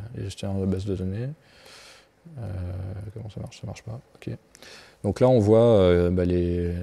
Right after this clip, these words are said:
les différents, euh, les différents champs et puis les différentes valeurs sur, euh, la,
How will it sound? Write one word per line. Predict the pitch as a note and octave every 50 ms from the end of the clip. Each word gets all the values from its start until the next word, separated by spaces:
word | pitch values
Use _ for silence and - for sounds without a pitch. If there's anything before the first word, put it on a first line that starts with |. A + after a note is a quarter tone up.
| F#2 G2+ G2+ G#2+ A2
les | G#2+
différents, | G2 G#2 G2 - - G2+ F#2+ F#2 F#2+ F#2+ F#2+ F#2+ F2+
euh, | F2 E2+ F2 F2+
les | G2 G2
différents | G2 G2 - - F#2+ F#2+ F#2 F2
champs | - - - G#2 A2 A#2 A#2+ A2+
et | G2
puis | - - -
les | G2 G2
différentes | F#2+ G#2 F2 - - G2 G2 G2
valeurs | F#2+ F#2+ F2+ F#2 G#2 A2+ -
sur, | - - G#2 G2+ G#2 G2+
euh, | F#2 E2+ E2+
la, | F2